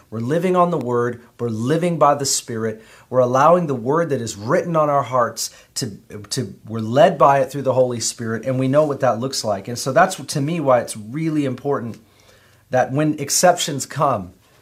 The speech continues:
um, when we're trying to minister to somebody, or we're trying to do something, or we need, we're h-, feeding somebody, it's not about the rule itself. It's about loving God and loving people. And all the commandments hang on these two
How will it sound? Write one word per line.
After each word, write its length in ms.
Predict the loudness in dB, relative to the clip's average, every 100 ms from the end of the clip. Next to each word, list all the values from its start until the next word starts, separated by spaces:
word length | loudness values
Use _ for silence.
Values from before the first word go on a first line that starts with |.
| _ _ _ _
um, 260 | -12 -10 -4
when 140 | -2
we're 120 | -2 0
trying 400 | 4 6 4 -2
to 440 | -4 -4 -4 -6
minister 580 | -6 0 2 2 0 -4
to 80 | -4
somebody, 540 | -4 -4 -4 -6 -4
or 80 | -6
we're 100 | -6
trying 300 | -2 0 0
to 80 | -2
do 160 | -2
something, 460 | -2 0 -2 -4 -6
or 80 | -4
we 120 | -4
need, 440 | -4 -6 -10 -16
we're 180 | -10 -10
h-, 140 | -10 -14
feeding 480 | -8 -4 -2 -4
somebody, 580 | -4 -4 -4 -6 -8 -14 _ _ _
it's 220 | -8 -4 0
not 240 | 4 4
about 260 | 4 2 0
the 100 | -8
rule 360 | -4 -2 -2
itself. 500 | -4 -4 -4 -6 -10 _ _ _ -12
It's 180 | -6 -4
about 540 | 0 4 4 2 -8 -20
loving 420 | -8 0 2 2 4
God 400 | 6 6 4 -4 _ _ -12
and 140 | -2
loving 300 | 0 0 -2
people. 480 | -6 -8 -6 -10 -8
And 100 | -2
all 240 | 6 8 8
the 80 |
commandments 640 | 4 -2 0 0 0 -2 -8
hang 380 | -8 -4 -2 -2
on 200 | -4 -6
these 340 | -6 -6 -6
two 520 | -8 -8 -6 -6 -8